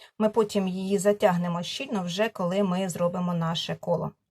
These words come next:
Наразі не потрібно її сильно затягувати, бо вона також регулює, ем, ось ці стовпчики. Далі дивимось н-, н-, на наші стовпчики.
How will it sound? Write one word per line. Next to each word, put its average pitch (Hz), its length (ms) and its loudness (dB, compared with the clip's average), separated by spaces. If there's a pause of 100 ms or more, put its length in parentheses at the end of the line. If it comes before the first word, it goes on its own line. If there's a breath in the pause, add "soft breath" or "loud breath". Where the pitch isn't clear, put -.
(600)
Наразі 208 380 0
не 196 140 0
потрібно 165 460 -4
її 165 200 -2
сильно 165 340 -2
затягувати, 208 680 -2
бо 180 240 -4
вона 180 180 -2
також 180 400 -4
регулює, 202 600 0 (600 loud breath)
ем, 180 680 0
ось - 180 -4
ці 202 160 0
стовпчики. 165 640 -4 (2250 loud breath)
Далі 180 380 2 (1300)
дивимось 233 640 0 (640)
н-, 196 300 -2
н-, 185 300 -4
на 202 120 2
наші 208 340 4
стовпчики. - 640 -6